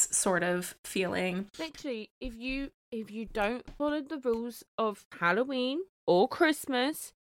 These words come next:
Speaker 2: there's gonna be consequences.
Speaker 1: Yes, and then it's like he falls into this pit and it's, "Oh, it's just a bad dream."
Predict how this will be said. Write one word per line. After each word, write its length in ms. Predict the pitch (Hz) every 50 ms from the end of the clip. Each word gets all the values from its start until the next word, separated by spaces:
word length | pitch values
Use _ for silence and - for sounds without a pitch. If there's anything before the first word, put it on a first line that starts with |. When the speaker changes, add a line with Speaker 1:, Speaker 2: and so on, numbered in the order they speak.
| _ _ _ _ _
Speaker 2:
there's 200 | - - 294 -
gonna 260 | - 214 202 208 214 220
be 120 | 254 294
consequences. 1400 | 285 - - 285 302 320 339 - - 262 - - - 143 - - - - - - 120 135 - - - - - - _ _ -
Speaker 1:
Yes, 400 | 214 208 254 240 240 240 - -
and 200 | - 220 226 226
then 120 | 233 220
it's 220 | 226 208 208 - 226
like 180 | 214 208 208
he 280 | - - - - 220 214
falls 440 | 208 - - 214 196 202 214 226 247
into 200 | 254 240 233 -
this 260 | - 214 208 208 - -
pit 400 | - - - 214 196 185 - - - _ _ _ _ _ _ _ -
and 100 | - 220
it's, 180 | 233 247 240 -
"Oh, 240 | - 302 320 285 - -
it's 180 | 233 220 -
just 260 | - - 277 - -
a 60 | 294 269
bad 300 | - 214 208 202 196 190
dream." 440 | - 202 190 165 - - 160 190